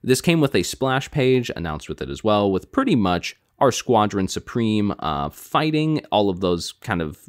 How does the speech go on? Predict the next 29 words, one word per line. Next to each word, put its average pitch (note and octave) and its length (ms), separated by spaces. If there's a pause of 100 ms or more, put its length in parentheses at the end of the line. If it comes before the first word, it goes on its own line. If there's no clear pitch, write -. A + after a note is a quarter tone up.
(140)
amalgamation F#2 800
things D2+ 340
that D#2 140
I D2+ 80
had C#2+ 100
mentioned E2 380
a - 20
little C#2 260
earlier. C#2 440 (320)
So, E3 280 (200)
I - 40
mean, G3+ 180
w-, F2 340
there's A#3 220
a D#3 40
lot G#2 380
to F2 100
talk D2 240
about D2 220
now. C2+ 180
So G#2+ 240
Squadron D3 420
Supreme, A#2+ 400
you G2 220
guys, D#2+ 320 (240)
you B2 140
guys G#2 240
know G2 160
them, F#2 400